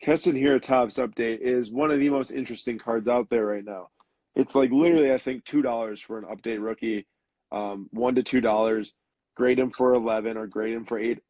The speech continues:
on your own with a P S A, uh, bulk sub. Also, by the way, just got an email today, P S A bulk submission subs for platinum members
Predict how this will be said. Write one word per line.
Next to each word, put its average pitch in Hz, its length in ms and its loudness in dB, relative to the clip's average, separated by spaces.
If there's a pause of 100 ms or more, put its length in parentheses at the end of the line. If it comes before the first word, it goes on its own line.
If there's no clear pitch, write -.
on 117 160 -8
your 110 180 -6
own 107 260 -2
with 104 220 -8
a 101 240 -2
P 113 200 -2
S 107 120 -2
A, 110 160 0 (180)
uh, 101 200 -6
bulk 110 360 -2
sub. 98 320 -4 (300)
Also, 147 340 4
by 123 240 2
the 123 100 2
way, 117 260 -2 (320)
just 135 180 -4
got 135 100 0
an 127 60 -2
email 120 260 -6
today, 120 240 -4
P 120 200 -2
S 117 140 -4
A 117 80 -2
bulk 110 300 -4
submission 113 380 -10
subs 107 320 -2
for 107 160 -2
platinum 113 420 -2
members 110 440 -2